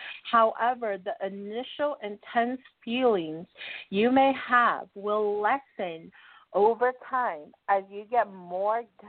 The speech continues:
how you look. Some of the suggested steps on how you can get used to looking at your body.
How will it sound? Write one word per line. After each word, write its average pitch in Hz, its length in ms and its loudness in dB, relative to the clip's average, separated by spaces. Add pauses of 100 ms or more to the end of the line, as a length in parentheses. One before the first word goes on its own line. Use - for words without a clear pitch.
how 180 380 0
you 196 220 -16
look. - 280 -12 (1700)
Some 262 180 0
of 285 140 -4
the 247 160 -12 (100)
suggested 214 760 -2 (200)
steps 156 340 0 (580)
on 208 160 4
how 247 640 0
you 220 200 -14 (240)
can 240 520 -8 (440)
get 208 220 -2
used 202 300 -6 (160)
to 208 100 0
looking 196 400 -4
at 175 140 -2
your 175 140 0
body. 175 500 0